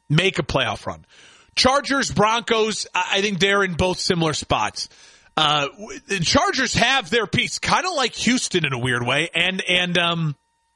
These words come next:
Cincinnati, same thing. Do what you can to, if you can, if you can find offensive line help, protect your asset, and then otherwise, they have a lot of great weapons offensively. I wouldn't sell any of those.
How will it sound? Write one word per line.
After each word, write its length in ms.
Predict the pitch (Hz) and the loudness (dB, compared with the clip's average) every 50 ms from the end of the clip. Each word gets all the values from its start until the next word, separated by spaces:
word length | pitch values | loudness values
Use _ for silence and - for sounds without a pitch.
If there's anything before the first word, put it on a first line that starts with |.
| _ _ _ - - - 196 | _ _ _ -20 -12 -6 -4
Cincinnati, 680 | - - 226 220 190 - 208 226 233 190 127 107 - - - - - - | -2 0 0 0 0 0 0 2 0 0 -2 -6 -10 -14 -20 -20 -14 -6
same 320 | - - 240 240 240 214 | -2 0 2 2 0 0
thing. 360 | - - 208 185 123 98 - _ _ - _ _ _ _ _ _ _ _ _ _ - | 0 0 0 0 0 -4 -8 _ _ -20 _ _ _ _ _ _ _ _ _ _ -10
Do 260 | 156 127 214 269 302 | -2 2 4 4 4
what 220 | 311 320 320 - - | 4 2 0 0 -2
you 120 | 277 285 | -2 -2
can 500 | - - - 233 226 220 208 208 208 208 220 - - | -2 0 0 0 2 2 0 0 -2 -4 -6 -10 -8
to, 380 | - - 180 170 160 151 151 151 - | -4 0 0 2 2 2 0 0 -2
if 140 | 147 139 147 | -2 -2 -2
you 100 | 151 143 | -4 -2
can, 300 | - 156 143 139 127 - - - | 0 0 0 0 -4 -6 -2 -2
if 180 | 147 143 120 | -2 0 2
you 60 | 147 | 0
can 40 | 139 | 0
find 280 | - - 190 208 254 262 | 2 2 2 2 2 2
offensive 460 | 254 254 233 - 233 202 160 190 165 | 2 0 -2 -4 -4 -2 -2 -2 -2
line 220 | 190 196 220 233 | 0 0 0 0
help, 220 | 208 226 240 220 - _ _ _ _ | 0 -2 -2 -4 -6 _ _ _ _
protect 540 | - 151 131 - - - 190 208 - - - | -2 -2 -2 -2 0 0 0 0 0 -2 -2
your 180 | 185 180 180 180 | 0 2 2 4
asset, 560 | 175 190 214 214 - - 233 233 233 - - - - - - _ _ _ - | 2 2 2 0 0 -2 -2 -2 -2 -4 -10 -20 -20 -20 -20 _ _ _ 0
and 140 | 165 175 175 | 0 2 2
then 140 | 185 185 | 2 2
otherwise, 500 | 208 247 311 330 247 202 175 180 160 - | 2 0 0 0 2 2 2 2 0 0
they 160 | - 208 262 233 | 0 0 0 0
have 160 | 247 269 226 | 0 -2 0
a 40 | 196 | 0
lot 180 | 180 190 202 | 0 0 0
of 60 | 185 | 0
great 220 | 143 180 175 151 - | 0 0 -2 0 0
weapons 320 | 156 170 156 165 156 143 | 0 0 0 0 0 0
offensively. 580 | 151 131 120 - 151 160 165 - 165 180 185 - | 0 0 0 0 -2 -2 0 0 0 0 0 2
I 120 | - 156 180 | 2 0 2
wouldn't 280 | 190 208 185 151 131 | 2 0 -2 -2 -4
sell 360 | - - - 151 143 160 180 | -6 -2 0 2 2 4 4
any 140 | 190 190 185 | 2 2 2
of 80 | 180 165 | 2 2
those. 260 | 190 196 196 190 | 2 2 2 0